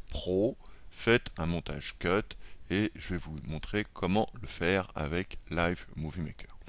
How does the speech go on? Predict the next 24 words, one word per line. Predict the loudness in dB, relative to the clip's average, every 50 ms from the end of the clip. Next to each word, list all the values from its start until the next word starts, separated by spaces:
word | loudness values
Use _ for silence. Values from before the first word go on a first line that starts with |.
| -8 -8 -8 -10 -10 -12 -12 -10 -10 -8 -8 -8 -10 -12 -14 -14 -14 -14 -14 -14 -14 -16 -4 -2 4 4
Alors, | 6 4 4
je | 2 4
reviens | 4 6 6 6 6 6
rapidement | 6 4 4 4 2 4 4 4 2
sur | 2 2 4
l'interface. | 4 4 4 4 0 2 4 6 6 8 8 8 6 6 4 0 -8 -10 -10 -10 -10 -10 -4
Donc, | 0 4 4 4 4 2 0 -6
vous | -4 -2 -2 0 4 6
avez | 6 6 6 4 4 6 6 6 4 0 -10 -20 -20 -20 -20 -20 -18 -16 -14 -12 -12 -12 -4 -2
ici | 2 4 6 6 6 4 2 0 -2 -6 -14 -20 -20 -20 -20 -20 -20 -20 -20 -20 -20 -20 -20 -18 -14 -12 -6 -4
un | -4
petit | -4 -4 -6 -6
bouton, | -6 -6 -4 -2 0 0 0 -2 -4 -8 -16 -20 -20 -20 -20 -20 -20 -20 -18 -14
une | -10 -10
petite | -8 -8 -4
barre | 4 6 6 6 6 4
qui | 2 -6
vous | -8 -8 -8
permet | -4 0 2 2 2 2 2 2 0 0 -4 -10 -16 -18 -18 -20 -20 -20 -20 -20 -20 -20 -20 -20 -20 -20 -20 -20 -20 -16 -14 -12
de, | -4 -2 -2 -2 -2 -4 -8 -16 -20 -20 -20 -20 -14 -6
d'aller | -2 -2 0 0 0 -2 -4
tout | -6 -10 -10
le | -6 -4 -2 0
long. | 2 4 6 6 4 2 0